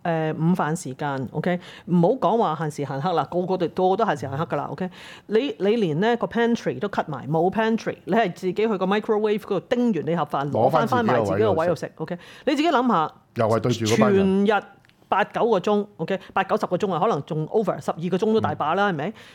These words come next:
Speaker 1: 都係喺你自己嗰個咁樣嘅，就係喺你真係，係咁多位啦，OK？拎，要將個電腦搬落地下，然之後就擺你自己盒飯喺度，
Speaker 2: 嗯。
Speaker 1: OK？食完就坐返喺自己個位嗰度，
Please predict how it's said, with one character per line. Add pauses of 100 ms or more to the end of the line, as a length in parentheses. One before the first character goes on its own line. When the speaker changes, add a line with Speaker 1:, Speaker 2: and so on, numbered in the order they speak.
(360)
Speaker 1:
都
係
喺
你
自
己
嗰
個
咁
樣
嘅， (100)
就
係 (280)
喺
你 (360)
真
係， (100)
係
咁
多
位
啦， (260)
OK？ (280)
拎， (140)
要
將
個
電
腦
搬
落
地
下，
然
之
後
就
擺
你
自
己
盒
飯
喺
度，
Speaker 2:
嗯。 (140)
Speaker 1:
OK？ (280)
食 (100)
完
就
坐
返
喺
自
己
個
位
嗰
度，